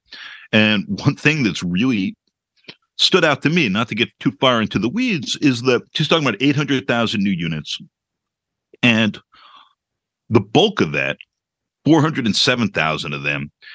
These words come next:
is just replacing four twenty-one A, which is the tax break in effect that developers get, uh,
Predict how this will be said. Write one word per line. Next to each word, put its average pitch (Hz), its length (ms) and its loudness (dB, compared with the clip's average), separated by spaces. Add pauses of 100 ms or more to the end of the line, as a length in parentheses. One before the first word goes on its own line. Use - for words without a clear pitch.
(140)
is 120 160 2
just 143 400 0
replacing 113 580 2
four 98 180 2
twenty-one 82 520 -2
A, 64 180 -8 (300)
which 117 240 2
is 98 340 2
the 90 540 -2 (160)
tax 139 320 0
break - 260 2
in 95 60 2
effect 90 380 -2
that 87 120 -4
developers 92 640 0
get, 82 340 -2 (500)
uh, 92 200 4